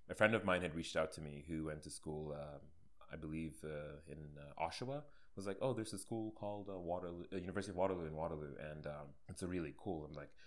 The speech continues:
"What does Waterloo have?" And at the time, I just, like, searched up Waterloo, and then, of course, BlackBerry came up. Like, that's where the headquarters were. I was like, "Oh, that's where, uh, BlackBerry's headquarters are." I'd heard about a place in Canada like that.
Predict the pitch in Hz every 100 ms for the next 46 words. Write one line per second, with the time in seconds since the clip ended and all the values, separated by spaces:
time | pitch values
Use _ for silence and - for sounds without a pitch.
0 | - - 120 92 104 98 80 82 76 78
1 | 78 71 92 85 80 - - - 87 -
2 | - 80 80 80 82 76 73 76 73 -
3 | - 80 - - - 82 73 - 76 -
4 | 87 76 76 - - - - 80 71 76
5 | - 85 80 78 85 - 82 78 90 87
6 | 104 143 190 190 170 143 110 123 160 -
7 | 139 123 113 98 98 95 95 95 95 -
8 | 87 78 78 71 - - - 101 101 127
9 | 92 82 - - 90 85 76 78 78 71
10 | - - 69 76 73 71 71